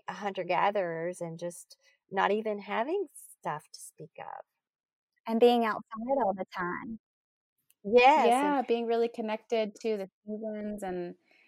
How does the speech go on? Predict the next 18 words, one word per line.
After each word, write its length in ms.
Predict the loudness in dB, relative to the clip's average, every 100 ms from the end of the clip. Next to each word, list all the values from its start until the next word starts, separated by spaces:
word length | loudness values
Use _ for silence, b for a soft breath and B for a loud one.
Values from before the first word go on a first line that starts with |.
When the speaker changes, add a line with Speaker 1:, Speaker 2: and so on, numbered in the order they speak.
| -6
Speaker 3:
and 100 | -2
even, 280 | 0 0
like, 220 | -2 -4 -2
the 100 | 0
weather. 720 | 2 2 2 2 0 -2 -6 _ _ 0
Speaker 1:
Yeah, 340 | 2 2 0 -2
and 240 | -2 -2 -6 _ _ _
now 320 | 0 4 6
we're 280 | 6 4 2 -2 _ _
in 160 | -6 0 4
artificial 640 | 6 6 4 -2 -2 -2
environments 800 | 2 2 4 0 -4 -6 -8 -10
and, 380 | -10 -12 -14 -20 _ -14
and 140 | -12
we 140 | -10
have 300 | -8 -6 -6 -10 _ _ _ _ _ _ _ _ _ _ _ _
all 140 | -4
these, 280 | 0 0 -2